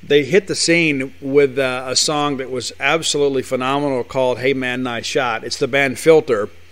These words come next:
and the song we're going with is Take a Picture, which is arguably their biggest hit. They won several awards for that video, too. Take a Picture by Filter. And again, they have some edgier stuff, but this was clearly their biggest hit.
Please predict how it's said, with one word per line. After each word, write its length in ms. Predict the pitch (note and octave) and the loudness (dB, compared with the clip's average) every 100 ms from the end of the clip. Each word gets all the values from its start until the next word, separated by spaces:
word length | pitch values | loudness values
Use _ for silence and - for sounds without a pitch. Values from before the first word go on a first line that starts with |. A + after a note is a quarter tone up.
| - - - - | -20 -20 -16 -8
and 100 | B2+ | -6
the 60 | |
song 320 | - D#3 D#3+ | -2 0 0
we're 80 | D3 | 0
going 380 | B2+ C#3 D3 C3+ | 2 4 4 2
with 140 | B2+ A#2+ | 0 -2
is 100 | - | -2
Take 240 | D3 C#3+ | 0 0
a 60 | A#2 | 0
Picture, 440 | C#3 C3 B2+ F2+ C3+ | 0 0 -4 -6 -6
which 220 | B2+ D3 | -4 -2
is 200 | C3 - | -4 -6
arguably 460 | B2+ C#3+ C#3 B2+ C3 | 2 4 4 4 2
their 100 | B2 | 2
biggest 320 | A#2+ B2+ A#2 | 0 -2 -2
hit. 140 | C3+ C3 | -2 2
They 80 | |
won 160 | C#3+ C3+ | 2 2
several 360 | - G3 F#3+ C#3+ | 2 2 4 4
awards 440 | B2 C#3+ C#3+ C3 | 6 8 8 4
for 100 | C3 | 0
that 140 | A#2 | -2
video, 360 | G#2+ C3+ C3 G#2 | 2 2 2 -2
too. 360 | - A#2+ G#2+ - - - - - - - - | -2 -4 -6 -10 -20 -20 -20 -20 -20 -18 0
Take 180 | D#3 D#3+ | 2 4
a 60 | |
Picture 540 | D#3+ D#3 D3 D3 C#3 C3 | 4 4 4 4 2 2
by 180 | A#2+ B2 | -2 -6
Filter. 560 | - C#3 B2+ B2+ B2+ G#2+ - - - | -2 -2 0 0 0 -4 -20 -16 -6
And 100 | C3+ | -2
again, 220 | C3+ D#3+ | 0 0
they 120 | C#3+ | 0
have 220 | C3 D#3+ D3 | 2 0 0
some 160 | D3 | -2
edgier 420 | B2 C#3+ B2+ B2 | 0 0 0 -6
stuff, 440 | A#2 - B2+ A#2 - | -4 -2 -2 -2 -4
but 160 | B2+ - | -4 0
this 180 | C#3 | -2
was 160 | C3+ A#2+ | -2 -8
clearly 360 | - D#3+ D3+ C3+ | -2 2 2 2
their 140 | A#2 | 0
biggest 360 | A2+ A2+ - - | 0 -4 -4 -4
hit. 240 | A#2+ | -4